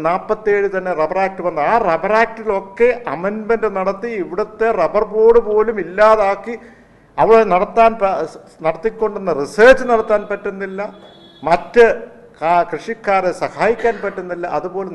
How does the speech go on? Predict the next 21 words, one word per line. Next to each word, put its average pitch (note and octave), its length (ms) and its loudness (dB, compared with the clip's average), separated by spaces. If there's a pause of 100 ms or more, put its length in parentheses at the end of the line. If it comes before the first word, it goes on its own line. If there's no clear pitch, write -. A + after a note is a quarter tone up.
നിർത്തലാക്കി E3 600 -12 (520)
ഇന്ന് F3+ 340 -10 (320)
നോർത്ത് D#3+ 300 -12
ഈസ്റ്റിലേക്ക് F3+ 420 -16
കൊണ്ടുപോകാനുള്ള D#3+ 520 -16 (100)
ശ്രമങ്ങൾ C3+ 380 -18
നടന്നിട്ട് A2+ 320 -16
അവിടെ G3+ 140 -8 (260)
കൃഷി C#3+ 240 -18
ചെയ്തോട്ടെ, C#4 380 -4
കുഴപ്പമില്ല. A2+ 380 -14 (240)
പക്ഷേ - 200 -20 (100)
ഇപ്പോൾ G3+ 200 -16 (100)
ഉള്ള D#3 140 -14 (100)
ഇവിടെയുള്ള F3 360 -16
കർഷകരെ C3 440 -18 (520)
മാറ്റി C3+ 300 -12
നിർത്തിയാണ് A2+ 500 -20 (320)
മുന്നോട്ട് A2 420 -18
കൊണ്ടുപോകുന്നത്. G#2+ 600 -20 (760)
അതോടൊപ്പം C4+ 460 0